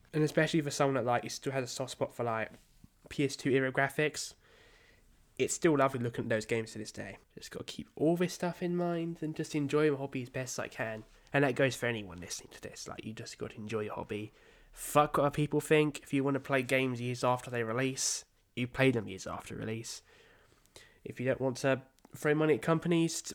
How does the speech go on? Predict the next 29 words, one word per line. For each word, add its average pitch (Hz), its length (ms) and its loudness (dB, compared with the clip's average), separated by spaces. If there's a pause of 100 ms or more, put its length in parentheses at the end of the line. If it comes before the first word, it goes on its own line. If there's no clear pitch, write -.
(120)
for - 160 -2
buying 147 280 6
these 143 140 2
older 147 240 4
games 165 400 2
and 131 140 -2
prefer 139 280 2
to 139 140 -4
go 131 160 4
the 123 80 0
physical 139 680 -4 (440)
route 147 480 6
or 123 220 -2
emulation 139 600 0
to - 100 -14
these 120 220 -6
older 131 240 0
games 120 320 -2
that - 60 -8
aren't 120 200 -2
available 113 440 -2
elsewhere, 160 640 0 (640)
then 139 160 4
you 139 80 4
go 127 180 2
that 107 160 -4
route. - 300 -16
It's 117 200 -4
like, 120 360 -2